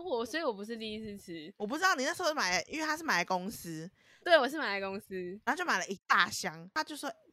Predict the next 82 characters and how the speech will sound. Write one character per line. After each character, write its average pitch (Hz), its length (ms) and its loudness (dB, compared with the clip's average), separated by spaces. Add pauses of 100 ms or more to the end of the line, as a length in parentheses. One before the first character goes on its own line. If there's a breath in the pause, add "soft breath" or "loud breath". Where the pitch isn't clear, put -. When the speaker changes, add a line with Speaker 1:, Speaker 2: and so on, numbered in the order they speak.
(120)
Speaker 2:
：“这 349 80 -6
个 277 80 -6
真 247 140 -4
的 208 100 0
很 185 120 -6
好 - 160 -4
吃。” - 260 -10
然 220 100 2
后 349 80 -2
我 254 40 -2
那 294 80 -4
时 311 60 -8
候 277 60 -6
听 254 160 -4
到 233 100 -2
他 233 80 -2
的 175 60 0
名 156 180 -12
字 143 200 -14
很 139 200 -14
奇 - 200 -14
怪， 147 180 -4
所 220 140 -6
以 220 40 -2
我 180 80 -2
就 208 100 -4
那 240 100 -4
时 294 40 -6
候 160 80 -6
不 - 60 -18
想 - 160 -12
吃。 - 220 -16 (280 loud breath)
他 240 100 2
的 226 60 2
名 185 120 -4
叫 202 100 0
螺 170 300 -2
蛳 302 320 -10
粉。 220 440 -14 (200)
Speaker 1:
它 - 120 -16
真 330 100 -12
的 605 320 4
很 339 200 0
好 277 200 -2
吃 247 400 -10
哎。 220 240 -4 (140)
<laughs> - 720 -18
Speaker 2:
对， 226 120 6
我 196 140 6
那 392 120 2
时 359 120 -6
候 330 160 0
听 294 200 -4
到 277 120 0
的 226 60 0
时 233 60 -4
候， 247 60 -2
我 254 60 -6
想 208 120 -6
说 208 180 -8
：“哈， 226 280 -4
这 262 100 -10
上 262 280 -8
面， 240 100 -8 (340 loud breath)
这 277 60 -10
什 269 140 -10
么 190 100 -8
东 220 200 -2
西 220 300 -6
啊？ 185 220 0
名 214 240 -6
字 226 80 -6
好 190 160 -6
奇 175 280 -10
怪， 208 240 -2
然 160 120 -6
后 214 60 -4
闻 196 160 -6
起 214 40 -8
来 170 120 -8
很 - 160 -14
臭。” - 360 -4